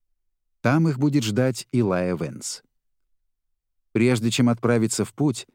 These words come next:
Гордон находит два своих талисмана. Комбинезон H E V, он был усовершенствован, а также монтировку — которая послужит ему, как в старые добрые времена.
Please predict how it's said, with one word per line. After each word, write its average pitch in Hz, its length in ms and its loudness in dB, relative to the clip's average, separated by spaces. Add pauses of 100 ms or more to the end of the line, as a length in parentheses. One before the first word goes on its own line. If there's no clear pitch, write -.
(440)
Гордон 143 500 2
находит 135 420 0
два 123 240 0
своих 127 360 -2
талисмана. 101 680 -2 (520)
Комбинезон 117 840 2
H 107 340 0
E 92 100 0
V, 85 320 -6 (420)
он 120 200 4
был 113 180 2
усовершенствован, 104 1040 -2 (580)
а - 120 -2
также 135 360 0
монтировку — 143 800 0 (320)
которая 104 400 0
послужит 120 540 -2
ему, 120 320 2
как 107 220 -4
в - 40 -8
старые 95 420 0
добрые 87 420 -2
времена. 85 420 -4